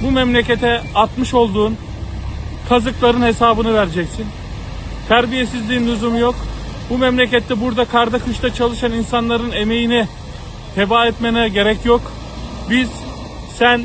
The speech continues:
rahatça otururken biz burada karın altında bu memlekete hizmet etmeye çalışırken bizi öyle basit iki kelimeyle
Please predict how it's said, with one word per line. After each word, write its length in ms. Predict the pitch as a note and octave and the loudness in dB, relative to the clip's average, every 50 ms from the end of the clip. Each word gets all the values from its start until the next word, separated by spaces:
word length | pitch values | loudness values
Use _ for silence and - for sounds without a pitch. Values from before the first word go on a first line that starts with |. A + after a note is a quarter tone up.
| A#3+ A3 | -4 0
rahatça 560 | G#3+ A3 A3 B3 C4 B3 - - - - A#3+ | 2 4 6 4 4 2 0 -6 -2 0 0
otururken 720 | A3+ G3+ A3 - - B3+ B3+ B3+ A3 - B3 A#3+ A#3+ A3+ G#3 | 2 2 0 -2 -2 -2 -2 -2 -2 0 0 0 0 0 -2
biz 180 | A3+ A3+ G#3 G#3 | -4 -4 -4 -2
burada 220 | B3+ B3+ A#3 B3 | -2 0 0 0
karın 300 | A#3+ - A3+ A3 A3+ B3 | 0 2 2 2 2 2
altında 580 | B3 A#3+ A#3 G#3+ - A#3+ A3+ A3 A3+ A#3+ A#3 G#3 | 2 2 2 2 0 -2 0 0 0 0 0 0
bu 80 | A3+ | -2
memlekete 580 | A#3 A#3 A#3 A3+ A3+ A3+ G#3+ A3+ A3 - A#3+ A#3 | -2 0 0 0 0 0 0 -2 -2 0 0 -2
hizmet 300 | G#3+ G3 G3+ A#3 A#3 G#3 | -2 0 -2 -2 0 0
etmeye 340 | A#3 - - G#3+ G#3 G#3 G3+ | 0 -2 0 -2 -2 -4 -4
çalışırken 680 | - A3+ G#3+ G#3+ G#3 - - B3+ G#3 - A#3 A3+ A#3 A3+ - - - - - - - | -2 -4 -4 -4 -4 -6 -8 -8 -6 -2 -2 -2 -2 -4 -8 -14 -16 -16 -16 -12 -8
bizi 180 | A3+ A3 G3+ A#3+ | -6 -2 2 4
öyle 240 | A#3 A#3+ A#3 A3+ F#3+ | 4 4 4 2 2
basit 300 | A3+ A3+ A3 - A#3 A#3 | 0 0 0 -2 -8 -8
iki 220 | A3 F#3 B3 G#3+ | -8 -8 -6 -2
kelimeyle 560 | - A#3 A3+ A#3 A3+ A3+ G#3+ G#3+ A3 A3 G#3+ | -2 -2 0 0 0 0 0 0 0 0 -2